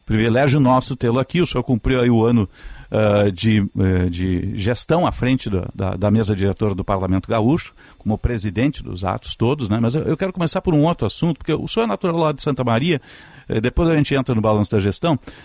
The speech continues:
e na, na sexta-feira a gente teve uma cobertura muito pesada, muito densa, de reflexão, de homenagens, marcou os dez dia-, dez anos lá da,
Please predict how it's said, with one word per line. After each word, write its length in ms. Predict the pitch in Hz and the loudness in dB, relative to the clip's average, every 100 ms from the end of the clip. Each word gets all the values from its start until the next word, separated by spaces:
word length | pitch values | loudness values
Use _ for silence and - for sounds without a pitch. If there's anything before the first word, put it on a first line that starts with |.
| - | -6
e 340 | - 143 175 180 | 0 2 2 2
na, 240 | 175 151 | 2 2
na 180 | 143 151 | 2 0
sexta-feira 480 | - 190 175 - 190 | 0 -2 -2 0 0
a 20 | |
gente 140 | 175 | 0
teve 120 | 175 170 | -2 -2
uma 80 | |
cobertura 400 | - 160 139 165 | -2 -2 -2 -2
muito 160 | 160 - | -4 -4
pesada, 460 | 151 107 131 131 113 | -4 -2 0 0 0
muito 240 | 110 107 | -2 -2
densa, 440 | 98 131 135 - 98 | 2 4 2 0 -4
de 100 | 98 | -6
reflexão, 720 | 101 120 - - 143 131 110 | -6 -6 -6 -2 0 2 2
de 100 | 107 | 2
homenagens, 800 | 107 113 127 143 127 110 101 - | 2 4 4 4 2 -2 -6 -6
marcou 360 | 107 113 127 | -4 -4 -4
os 100 | 117 | -2
dez 240 | 110 113 87 | 0 0 -2
dia-, 320 | 98 131 113 | -2 0 0
dez 280 | 117 117 101 | 0 0 0
anos 280 | 139 110 107 | 2 0 0
lá 140 | 120 | -2
da, 160 | 107 | -2